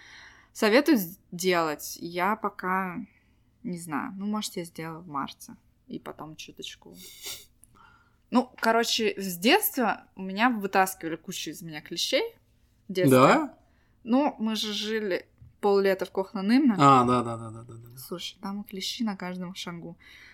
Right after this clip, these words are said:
Speaker 1: Поэтому из меня выкрутили, я думаю, порядка там десяти клещей, и это ничего, вроде живу. Может, поэтому я такая. <laughs> Ну, неизвестно.
Speaker 2: <laughs>
Speaker 1: Вот.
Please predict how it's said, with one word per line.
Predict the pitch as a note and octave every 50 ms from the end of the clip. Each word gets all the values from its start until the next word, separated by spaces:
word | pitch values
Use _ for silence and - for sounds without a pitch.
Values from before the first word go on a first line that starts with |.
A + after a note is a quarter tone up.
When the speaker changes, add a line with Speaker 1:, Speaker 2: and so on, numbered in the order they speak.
| _ _ -
Speaker 1:
Поэтому | F#3+ G3 F#3+ - G#3 G3+ G3 G3 G3
из | F#3+ F#3+ F#3 -
меня | G3 F#3+ G3 G#3+ A3
выкрутили, | G#3 G3+ G3+ - - F#3+ - - - F3+ F3 F3
я | F3 E3+
думаю, | E3 E3 E3 E3 E3 E3+
порядка | F3+ - F3 F3 E3+ E3+ - - - F3+
там | - - D#3+ E3
десяти | D#3+ E3 - - - - D#3
клещей, | - - D#3+ D#3+ - - - - - - C4
и | A#3 F3 E3+ E3+ E3+ E3
это | D#3+ D#3 - - - A1 - - - -
ничего, | - - - - - A3+ C4+ C#4
вроде | A#3+ G#3 G#3+ G#3+ A3
живу. | G#3+ - - F#3+ G#3+
Может, | C4 A#3+ G#3 A3 - -
поэтому | - C4+ F4 E4+ F4+ D#4
я | C#4 C4+
такая. | C4+ C#4+ - - A#3+ B3 B3 A#3+ -
<laughs> | B3+ A#3+ - F#4+ F#4+ F#4+ _ _ _ _ _ - - _ _ -
Ну, | C4+ C4 C#4+
неизвестно. | E4 D4 A#3 A3+ G#3 F#3 G3+ - - B3 - - - - - - -
Speaker 2:
<laughs> | D#3+ - - - - -
Speaker 1:
Вот. | - A3+ A3+ A3+ G#3+ G#3 G#3 G#3